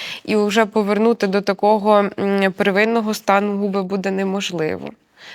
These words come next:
навіть якщо препарат повністю виведеться.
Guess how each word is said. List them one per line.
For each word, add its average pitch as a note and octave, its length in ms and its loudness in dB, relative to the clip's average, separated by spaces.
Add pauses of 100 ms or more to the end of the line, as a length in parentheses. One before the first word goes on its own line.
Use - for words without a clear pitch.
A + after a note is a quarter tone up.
навіть G3+ 340 2
якщо G#3 300 0
препарат F#3+ 560 0
повністю F#3+ 540 -2
виведеться. F3 760 -4